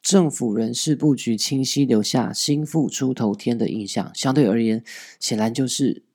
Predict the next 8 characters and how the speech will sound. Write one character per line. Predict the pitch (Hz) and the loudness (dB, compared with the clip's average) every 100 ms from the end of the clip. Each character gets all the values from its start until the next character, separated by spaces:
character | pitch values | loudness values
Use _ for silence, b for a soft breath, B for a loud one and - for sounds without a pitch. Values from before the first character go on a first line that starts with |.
| _ _ | _ _
专 | 131 131 | -2 0
业 | 139 - | 0 -2
放 | - 113 | -4 -4
两 | 98 85 | -6 -12
边。 | 98 95 101 _ _ b b b b b b _ | -4 -4 -4 _ _ b b b b b b _
然 | 147 127 139 | 0 0 -2
后 | - 190 151 123 | 2 4 4 0
呢， | 123 117 113 120 | -2 -2 -4 -8